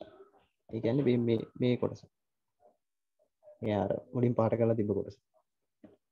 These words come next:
ඒක නෝ මේ, මෙහෙම. ඒ, ඒක තේරුණානේ ආයෙ කරන්න. මුලින් ගත්තේ මේ, මේ කොටස් දෙක. ඒක අපිට ගත්ත හැකි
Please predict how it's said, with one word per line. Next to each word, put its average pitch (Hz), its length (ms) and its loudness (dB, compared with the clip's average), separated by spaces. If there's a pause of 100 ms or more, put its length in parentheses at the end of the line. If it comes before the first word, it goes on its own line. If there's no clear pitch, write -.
(300)
ඒක 123 140 2
නෝ 139 160 2
මේ, 131 100 2
මෙහෙම. 104 260 0 (1500)
ඒ, 123 160 2
ඒක 127 220 4
තේරුණානේ 139 420 6 (220)
ආයෙ 117 200 -2
කරන්න. 135 220 0 (2750)
මුලින් 127 240 6
ගත්තේ 143 420 6 (1160)
මේ, 135 160 6
මේ 123 260 4
කොටස් 120 280 4
දෙක. 107 180 0 (1000)
ඒක 120 200 0
අපිට 123 240 4
ගත්ත 120 240 0
හැකි 127 240 2